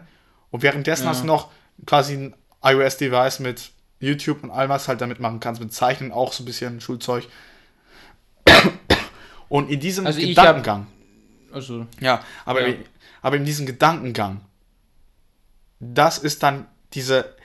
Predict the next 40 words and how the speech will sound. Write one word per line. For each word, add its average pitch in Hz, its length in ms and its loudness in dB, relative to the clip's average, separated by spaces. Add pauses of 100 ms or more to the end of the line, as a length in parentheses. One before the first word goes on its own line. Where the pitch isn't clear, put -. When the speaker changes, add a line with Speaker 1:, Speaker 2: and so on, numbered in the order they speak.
(400)
Speaker 1:
ein 196 280 4
Prozent 165 320 0
an 139 140 2
Leuten, 135 480 0 (240)
die 123 140 -6
dann 127 180 0
sagen, 135 280 4
okay, 135 360 -4 (440)
das 123 160 -8
ist 147 120 -8
nützlich. 170 560 -10
Und 120 160 -8
ich 139 180 -8
finde, 151 300 -2 (260)
für 135 100 -8
mein 156 360 2
Video, 160 340 -2
weil 113 120 2
ich 113 100 -6
jetzt 135 180 -2
auch 131 200 0
alles 151 220 0
in 135 140 -6
H 143 80 2
D 139 120 -4
R 127 100 -4
machen 139 300 -6
werde, 95 260 -10 (540)
ist - 240 -6
das 147 200 -4
nützlich. - 540 -6 (680)
Wahnsinnig 143 460 -2
nützlich. - 320 -10
Speaker 2:
Sowieso. 113 540 -4
Speaker 1:
Ja. 131 240 -4
Speaker 2:
Sowieso, 117 400 -6
Speaker 1:
Ich 117 140 -4
Speaker 2:
ja. 170 80 6
Speaker 1:
ha-, - 40 -4
ich, - 220 -6